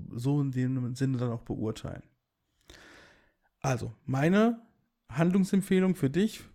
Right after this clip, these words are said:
wenn du merkst, das hat was mit der Umgebung und mit deiner Routine zu, zu, äh, zu tun,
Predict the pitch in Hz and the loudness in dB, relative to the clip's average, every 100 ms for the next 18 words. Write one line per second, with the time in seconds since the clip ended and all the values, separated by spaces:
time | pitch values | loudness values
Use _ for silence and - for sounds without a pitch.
0 | - 131 147 147 139 139 170 - 143 - | -4 2 2 4 4 2 0 -4 -8 -6
1 | 131 135 143 127 123 - 127 117 147 175 | -4 -2 -2 2 0 0 -2 0 0 2
2 | 156 131 127 123 123 120 113 - - 202 | 0 0 0 0 -2 -2 -4 -6 0 2
3 | 220 - 214 202 214 214 185 185 180 185 | 2 0 -4 -2 -4 -4 -6 -4 0 0
4 | 147 156 - 208 208 - | -2 -6 -4 -4 -4 -8